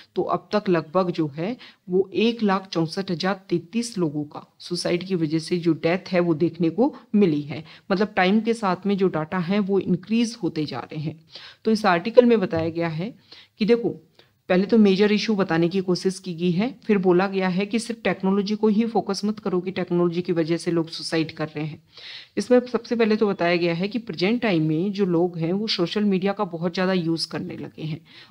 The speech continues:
वर्चुअल जो एक इमेज है, वर्चुअल जो वर्ल्ड है उसमें ज़्यादा फोकस हो रहे हैं, जिसकी वजह से उनको वहाँ से अपने फॉलोअर्स क्रिएट करना, वहाँ पर एक फेक जो एक वर्ल्ड है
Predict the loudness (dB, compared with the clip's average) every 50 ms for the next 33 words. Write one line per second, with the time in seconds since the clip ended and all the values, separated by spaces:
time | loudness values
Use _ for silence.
0 | _ -6 0 2 2 2 2 0 -4 0 2 2 2 2 2 2 0 0 2 0
1 | -2 -4 -4 -2 2 2 4 4 4 2 0 -2 -4 -2 -2 0 -2 -4 -4 -2
2 | 0 0 0 2 0 -2 0 0 0 0 0 -2 -2 -4 -4 -4 -4 -6 -6 -2
3 | -2 0 0 0 -2 0 0 0 -2 -2 -6 -10 -8 -8 -10 -10 -8 -10 -10 -8
4 | -6 -6 -4 -2 -2 -2 -2 -4 -8 -14 -16 -16 -16 _ -6 -4 -4 -2 -2 0
5 | 2 2 0 2 2 -2 -2 -2 -2 -2 -2 -2 -2 -8 -14 -20 _ _ _ 2
6 | 2 4 4 4 4 4 2 2 2 0 0 0 -2 -4 -4 -4 -2 -2 -2 -2
7 | 0 0 0 2 4 4 4 4 2 -2 -8 _ 0 0 0 0 -2 -6 -4 -2
8 | 0 0 0 0 0 0 0 0 0 2 0 0 0 0 0 0 0 0 -2 -16
9 | -6 -2 2 2 2 2 0 -4 -2 4 4 4 4 4 0 -2 -2 -2 0 0
10 | 0 0 0 -4 -18 -20 _ 0 2 4 6 6 4 2 -2 -4 -4 -4 -6